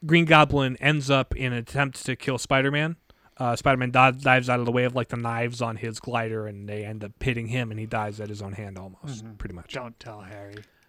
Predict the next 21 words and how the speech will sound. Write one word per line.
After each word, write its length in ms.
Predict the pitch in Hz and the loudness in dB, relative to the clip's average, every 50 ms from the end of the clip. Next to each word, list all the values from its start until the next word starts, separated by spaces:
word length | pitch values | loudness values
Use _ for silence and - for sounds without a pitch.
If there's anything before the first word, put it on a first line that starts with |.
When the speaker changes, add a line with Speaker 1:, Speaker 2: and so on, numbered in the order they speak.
| _ _ _ _ _ _ _ _ | _ _ _ _ _ _ _ _
Speaker 1:
Right. 220 | 143 123 101 95 - _ _ _ _ _ _ _ _ | -4 -4 -4 -4 -12 _ _ _ _ _ _ _ _
Speaker 2:
Well. 220 | - 120 110 104 | -12 -10 -10 -8
Speaker 1:
So, 300 | 101 95 - 156 156 - - _ _ _ _ _ _ _ _ - - - | -4 2 2 2 2 2 -2 _ _ _ _ _ _ _ _ -20 -20 -16
Speaker 2:
<laughs> 120 | - 147 - 202 175 - - _ _ _ _ - - _ _ _ _ _ _ _ - - _ _ _ _ _ | -16 -8 -8 -8 -8 -8 -12 _ _ _ _ -20 -20 _ _ _ _ _ _ _ -20 -20 _ _ _ _ _
Speaker 1:
and, 200 | - 175 196 196 - | -2 0 0 0 -2
and 200 | 262 262 254 202 - _ | -4 -4 -4 -6 -10 _
Peter 220 | _ - 196 147 143 | _ 0 0 0 0
Parker, 340 | - - 143 127 - - - _ _ | 0 0 0 0 -2 -8 -16 _ _
Peter 180 | - 180 156 139 | -2 0 0 0
respects 420 | 135 123 - - 139 110 - - - | -2 -2 0 -2 -2 -2 -4 -8 -12
that. 200 | 104 101 - - - | -12 -14 -14 -12 -6
He, 340 | - 127 120 117 117 117 113 | -4 -4 -4 -4 -6 -10 -8
he, 120 | - 123 123 127 131 147 _ _ _ _ _ _ _ _ _ _ _ _ _ _ _ _ _ _ _ _ _ _ _ _ _ _ _ _ _ _ _ _ - - - - _ - _ _ - | -8 -8 -8 -8 -12 -18 _ _ _ _ _ _ _ _ _ _ _ _ _ _ _ _ _ _ _ _ _ _ _ _ _ _ _ _ _ _ _ _ -20 -20 -20 -20 _ -20 _ _ -4
and, 220 | 131 135 135 127 | -2 -2 0 0
uh, 340 | 127 127 123 120 120 113 107 - _ _ _ _ _ | 0 0 2 0 -2 -4 -6 -8 _ _ _ _ _
basically 400 | - 196 226 208 - - 196 170 | 8 8 8 8 4 2 2 4
the 160 | 156 156 160 | 4 4 4
end 140 | 175 202 220 | 4 2 2
of 80 | 202 185 | 4 4
the 40 | 180 | 4
movie 580 | 175 165 160 156 143 147 131 127 127 123 120 120 | 6 6 6 6 6 4 4 2 2 2 0 -2